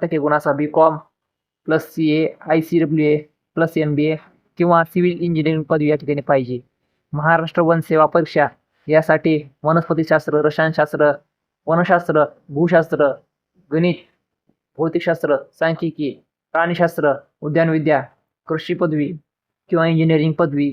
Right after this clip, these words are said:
किंवा समतुल्य या ठिकाणी असणं आवश्यक आहे. स्थापत्य अभियांत्रिकी सेवा परीक्षेसाठी या ठिकाणी सिव्हिल इंजिनिअरिंग पदवी या ठिकाणी आवश्यक आहे.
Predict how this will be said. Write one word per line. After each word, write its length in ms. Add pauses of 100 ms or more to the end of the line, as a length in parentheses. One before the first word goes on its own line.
(100)
किंवा 160
समतुल्य 420
या 80
ठिकाणी 280
असणं 200
आवश्यक 340
आहे. 180 (500)
स्थापत्य 440
अभियांत्रिकी 640
सेवा 280
परीक्षेसाठी 520
या 60
ठिकाणी 260
सिव्हिल 280
इंजिनिअरिंग 420
पदवी 240
या 80
ठिकाणी 260
आवश्यक 340
आहे. 160